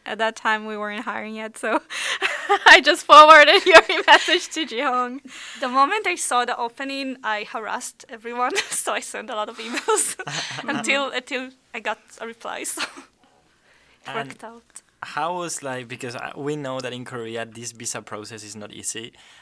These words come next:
Speaker 3: and some people <laughs> struggle a lot. I think here we have two different examples, like, the opposite.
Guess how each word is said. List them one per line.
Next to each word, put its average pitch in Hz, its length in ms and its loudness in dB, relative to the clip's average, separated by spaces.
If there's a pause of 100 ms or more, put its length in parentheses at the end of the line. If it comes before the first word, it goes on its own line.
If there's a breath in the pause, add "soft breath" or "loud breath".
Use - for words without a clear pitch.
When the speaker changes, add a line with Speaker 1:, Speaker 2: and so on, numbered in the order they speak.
(120)
Speaker 3:
and 117 140 -10
some 123 180 -6
people 127 240 -8
<laughs> 143 80 -2
struggle 113 400 -6
a 107 40 -8
lot. 101 340 -8
I 120 120 -4
think 131 240 -14
here 123 200 -12
we 117 120 -14
have 117 240 -14
two 123 120 -14
different 110 460 -12
examples, 110 600 -12
like, 107 200 -16
the 101 140 -12
opposite. 113 520 -8